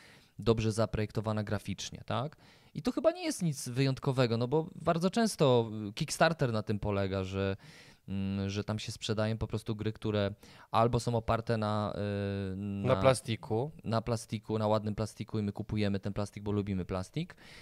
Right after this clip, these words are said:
Speaker 1: Albo są to gry, które są oparte jakaś, na jakiejś franczyzy, franczy-, fran-, franczyzie, tak?
Speaker 2: Franczyzach.
Speaker 1: E, franczyzach
Speaker 2: Franczyz-, no.
Speaker 1: jakichś tam, gier pont-, komputerowych, e, gier wideo, m, albo na
Speaker 2: Ale
Speaker 1: przykład
Speaker 2: chodzi ci
Speaker 1: na
Speaker 2: teraz o Wiedźmina?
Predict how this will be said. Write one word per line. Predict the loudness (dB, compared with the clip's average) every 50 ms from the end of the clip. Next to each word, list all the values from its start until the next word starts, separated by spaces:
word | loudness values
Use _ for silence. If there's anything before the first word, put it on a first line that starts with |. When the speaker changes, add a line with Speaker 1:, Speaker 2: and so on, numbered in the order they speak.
| -20 -14 -4 0
Speaker 1:
Albo | 2 2 4 6 8 8 8 8 8 6
są | 4 2 2
to | 2 2 0
gry, | 2 0 -2 -2
które | 0 0 2 2
są | 2 2 0 0
oparte | 2 2 0 0 2 2 0
jakaś, | 2 2 0 0 -4 -6 -6 -8 -6
na | -2 -2
jakiejś | -2 -2 -4 -6 -4
franczyzy, | -2 0 0 0 2 2 2 2 0 -4 -10 -10 -14 _ -6
franczy-, | -2 0 0 0 -2 -6
fran-, | -2 0 0 0 0 -2
franczyzie, | -2 0 0 0 0 0 0 0 0 -2 -4 -6 -6 -6 -4 -4 -2 -2 -2 -2 -2 -4 -8 -16 _ -2
tak? | 0 0 0 0 -2 -4
Speaker 2:
Franczyzach. | -4 -2 0 0 0 2 4 2 2 2 0 -6 -16 -20 _
Speaker 1:
E, | -6
franczyzach | -2 -2 2 6 6 6 8 6 4 2
Speaker 2:
Franczyz-, | 4 4
no. | 2 2
Speaker 1:
jakichś | 2 0 -6 -6 -4
tam, | -4 -2 4
gier | 6 6 6 8
pont-, | 6 4 2 2 2
komputerowych, | 0 0 2 2 0 0 2 2 2 2 2 2 0 -2 -2 -4 -6
e, | -6 -6 -6 -6 -4
gier | -2 -4 -4 -4
wideo, | -4 -2 0 2 2 2 2 0 -4 -8 -16 -20 -20 -18 -18 -18 -20 -20 -20 _ -12
m, | -10 -6 -4
albo | -4 -2 -2 -2
na | -2
Speaker 2:
Ale | -2 -2
Speaker 1:
przykład | 2 4 6 10
Speaker 2:
chodzi | 10 10 10
ci | 10
Speaker 1:
na | 10
Speaker 2:
teraz | 10 10 12
o | 10 8
Wiedźmina? | 8 6 4 4 4 6 8 8 8 6